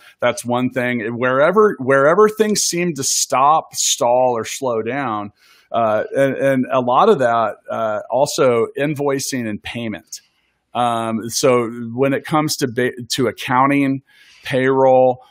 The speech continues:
things like that, these are things. So, you know, a lot of people, uh, have said, "Well, I don't,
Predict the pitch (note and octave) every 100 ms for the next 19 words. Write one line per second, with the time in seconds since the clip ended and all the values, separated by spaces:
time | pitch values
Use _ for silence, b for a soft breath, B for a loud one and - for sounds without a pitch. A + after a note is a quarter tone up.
0 | b - C3+ C3+ B2+ A#2 - B2 A#2 A2+
1 | A#2+ B2 C3 D3 C3 C3 B2 B2 A#2 -
2 | C3 A#2+ A2+ A#2 B2+ A#2+ G#2+ A#2 B2 D#3
3 | - B2+ C3+ A#2 G2+ G#2+ G#2 G#2 F2+ A#2
4 | A2+ A2 - A#2 A#2+ A2+ C#3+ E3